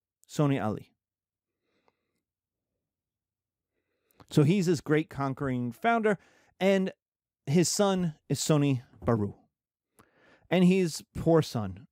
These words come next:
is like the sons of Mansa Musa. They're just not up to the job. So Soni Ali dies, and Soni Baru goes, "I'm the new king." And people go, "No." And especially this guy, Askia, who is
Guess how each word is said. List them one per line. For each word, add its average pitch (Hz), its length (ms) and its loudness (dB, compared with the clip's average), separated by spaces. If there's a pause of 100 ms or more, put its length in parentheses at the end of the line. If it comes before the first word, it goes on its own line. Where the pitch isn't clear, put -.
is 143 300 2
like 139 280 2
the 165 100 -8
sons 151 440 0
of 143 460 2
Mansa 131 320 0
Musa. 220 380 2
They're 156 120 0
just 202 220 -6
not 233 320 -6
up - 180 -10
to 226 120 -4
the 208 100 0
job. - 460 -6 (500)
So 220 180 2
Soni 160 400 2
Ali 151 220 2
dies, 117 400 -2
and 139 220 -4 (180)
Soni 107 260 0
Baru 156 300 2
goes, 131 220 2 (120)
"I'm - 60 -4 (180)
the 494 100 4
new 494 260 6
king." 466 540 0
And 143 260 -2
people 170 300 -4
go, 226 200 2
"No." 285 460 2
And 147 160 -6
especially 180 400 -6
this 175 140 -8
guy, 131 360 -6 (340)
Askia, 240 560 -4 (880)
who 214 200 4
is 185 140 0